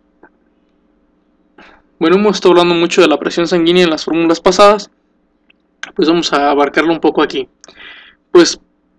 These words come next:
¿qué se entiende por presión sanguínea? Es la fuerza que ejerce la sangre contra una unidad de superficie de la pared del vaso, ¿sí? Nosotros, algo que se, muchos se equivocan,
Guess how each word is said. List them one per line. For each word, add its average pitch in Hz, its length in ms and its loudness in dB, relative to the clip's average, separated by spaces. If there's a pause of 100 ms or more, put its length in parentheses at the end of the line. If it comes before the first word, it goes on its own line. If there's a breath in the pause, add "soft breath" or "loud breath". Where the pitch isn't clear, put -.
¿qué 202 80 -4
se 214 80 -4
entiende 214 240 -2
por 175 200 0
presión 165 440 2
sanguínea? 185 640 -2
Es 190 140 4
la 208 100 2
fuerza 202 280 0
que 180 100 0
ejerce 185 300 0
la 202 120 2
sangre 208 320 0
contra 156 440 2
una 180 200 4
unidad 180 300 4
de 196 100 6
superficie 175 540 0
de 170 100 2
la 165 240 2
pared 156 200 2
del 165 160 2
vaso, 190 380 0
¿sí? 233 260 -8 (2250)
Nosotros, 202 680 2
algo 190 260 4
que 190 120 -4
se, 156 640 0
muchos 185 320 -2
se 185 60 4
equivocan, 190 680 0